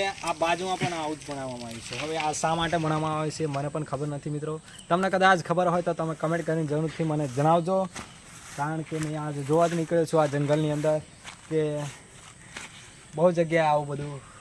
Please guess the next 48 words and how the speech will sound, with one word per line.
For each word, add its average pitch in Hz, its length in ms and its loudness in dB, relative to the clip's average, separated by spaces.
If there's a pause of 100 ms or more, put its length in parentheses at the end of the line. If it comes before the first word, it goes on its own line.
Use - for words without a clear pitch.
(420)
આ, 156 100 4 (220)
આ 190 100 6
જ - 20 -8 (180)
જંગલમાં, 160 560 0
મતલબ 175 260 -2
આ 180 100 0
જ - 80 -12
કહેવાય 170 240 2
છે 175 100 -2
કે 170 60 -2
આ 151 220 2
જગ્યા 147 260 -2
પર 151 120 0
આવું 143 280 -2
જોવા 135 200 -2
મળે 127 240 -4
છે 139 120 -10
વધારે. 127 300 -4 (440)
બાકી 131 220 -8
બીજી 135 260 -8
જગ્યાએ 147 300 0
તો 147 40 -8
મેં 143 180 -6
જોયું 139 220 -4
નહીં, 143 180 -6
પણ 139 320 -6
ફર્સ્ટ 147 260 -2
વાર 143 200 0
જિંદગીમાં 139 500 0
આ 139 120 2
જગ્યા 135 300 -4
પર 135 160 -6
મેં 135 120 -6
જોયું 131 220 -4
છે. 143 80 -4 (120)
છેલ્લા 143 260 0 (100)
ચાર 170 260 6
પાંચ 175 280 2
વર્ષથી 156 300 -2
હું 151 80 -4
અહીંયા 139 220 -6
આવું 143 200 -4
છું 147 120 -10
ને 139 80 -8
આ 131 120 -10
જોઈ 143 180 -6
રહ્યો 147 280 -8
છું, 143 120 -14